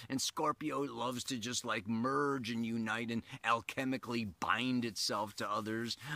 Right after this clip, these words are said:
okay, you know. But th-, but then we've got this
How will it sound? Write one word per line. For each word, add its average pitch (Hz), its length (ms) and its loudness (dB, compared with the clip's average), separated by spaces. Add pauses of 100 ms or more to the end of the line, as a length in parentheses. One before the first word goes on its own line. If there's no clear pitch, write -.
(120)
okay, 123 300 0
you 127 100 0
know. 123 160 -2 (220)
But 147 180 -4
th-, 156 160 -6
but 139 240 -2
then 196 240 -2
we've 185 300 -4
got 180 420 -2 (1300)
this 139 180 0